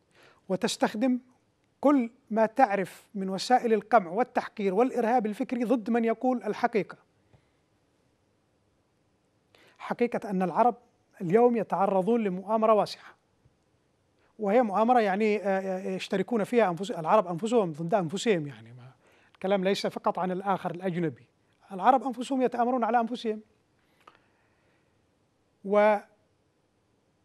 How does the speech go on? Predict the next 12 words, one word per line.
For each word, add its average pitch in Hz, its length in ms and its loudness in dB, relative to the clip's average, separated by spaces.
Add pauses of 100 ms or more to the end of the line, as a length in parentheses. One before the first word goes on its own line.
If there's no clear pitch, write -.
(880)
ضد 262 240 -2
الإسلاميين 240 1000 0 (240)
ما 226 240 2
هي 220 360 0
إلا 240 240 0
أحد 190 300 -2
بنود 214 300 -2
هذه 208 280 2
المؤامرة. 143 500 -12 (1000)
هذه 269 220 2
حقيقة 240 420 0
يرفضها، 190 580 0